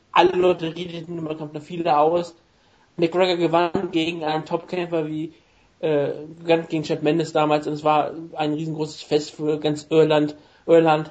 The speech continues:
hat stillgestanden zum allerersten Mal so wirklich und es war eigentlich ein Geburt einer neuen Republik in Irland. Es war für Nationalfeiertag jetzt geworden und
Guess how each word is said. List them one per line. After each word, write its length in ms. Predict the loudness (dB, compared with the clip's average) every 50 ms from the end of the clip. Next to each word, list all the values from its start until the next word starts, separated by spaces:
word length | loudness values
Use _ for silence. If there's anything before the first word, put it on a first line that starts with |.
| -14 _
hat 300 | -4 -4 -4 -4 -6 -14 _
stillgestanden 1000 | -20 -16 -6 0 2 2 4 2 2 0 -2 0 0 0 0 0 -4 -6 -8 -8
zum 220 | -6 -8 -8 -4 0
allerersten 600 | 2 2 2 2 0 -2 -6 -10 -12 -12 -10 -8
Mal 240 | -8 -6 -6 -6 -6
so 200 | -8 -8 -6 -6
wirklich 480 | -6 -6 -6 -6 -8 -8 -8 -8 -12 -16 -20 _ _ _ _ _ _ _ _ _ _ -20 _ _ _
und 380 | 0 2 2 2 2 -2 -6 -8 -12
es 160 | -16 -10 0 4
war 480 | 4 6 6 6 6 4 2 -4 -10 _ _ _ _ _
eigentlich 420 | -2 0 0 0 0 -2 -6 -10 -8
ein 280 | -4 -4 -4 -4 -6 -10 _ -18 -18 -16 -10
Geburt 480 | -8 -8 -6 0 4 4 4 4 2 0
einer 180 | 0 0 2
neuen 260 | 4 4 4 4 4
Republik 540 | 2 -2 -4 -4 -6 -6 -6 -6 -6 -8 -14 -20 _ _ _ _ _ _ _ _ _ _ _ _ _
in 120 | -12 -10 -8
Irland. 280 | -6 -6 -6 -6 -4
Es 60 | 0
war 140 | 2 2 2
für 180 | 2 -2 -8 -10
Nationalfeiertag 1200 | -10 -10 -4 -2 0 0 0 -2 0 2 4 4 4 2 0 0 0 0 0 0 -2 -4 -4 -6 -8
jetzt 180 | -12 -10 -10
geworden 440 | -8 -6 -2 -2 -2 -2 -2 -4 -8 -14 _ _ _ _ _ -4
und 240 | -2 -2 -2 -2